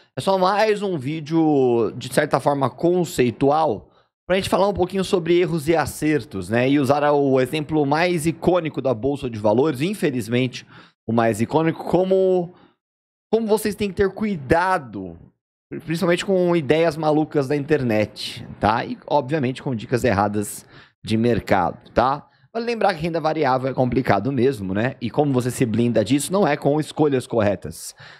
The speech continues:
ah, no quesito de ações, né? E sim com gestão correta no quesito financeiro, né? Como é que você se blinda de uma cilada na renda variável? Com gestão de patrimônio, né? Com gestão de capital. Não com escolha, né? Porque, por exemplo,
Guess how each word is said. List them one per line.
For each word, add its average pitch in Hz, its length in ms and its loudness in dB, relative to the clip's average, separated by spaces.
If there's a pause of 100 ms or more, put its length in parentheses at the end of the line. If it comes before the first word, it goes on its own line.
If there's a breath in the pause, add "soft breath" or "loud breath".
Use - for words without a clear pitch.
(140 loud breath)
ah, 98 380 2
no 80 100 -2
quesito 117 380 -2
de 113 80 2
ações, 98 500 -4
né? 113 200 -8 (280 soft breath)
E - 60 -12
sim 143 160 -4
com 156 180 0
gestão 160 560 0
correta 117 540 -2 (320 soft breath)
no 123 180 0
quesito 123 360 -2
financeiro, 117 800 -2
né? 113 80 -6
Como 156 100 -2
é 208 60 4
que 208 100 -4
você 175 140 -2
se 175 120 -4
blinda 220 640 -2 (460 loud breath)
de 113 180 -6
uma 151 200 2
cilada 175 640 0
na 165 100 -6
renda 156 240 -6
variável? 101 760 -2
Com 139 240 -2
gestão 135 640 -2
de 92 100 -2
patrimônio, 90 600 -2
né? 95 120 -2
Com 107 200 -2
gestão 123 640 -2
de 90 100 -12
capital. 87 480 -8 (340 loud breath)
Não 175 140 2
com 170 160 0
escolha, 135 640 0
né? 113 160 -4
Porque, - 280 -4
por 190 200 2
exemplo, 147 420 -4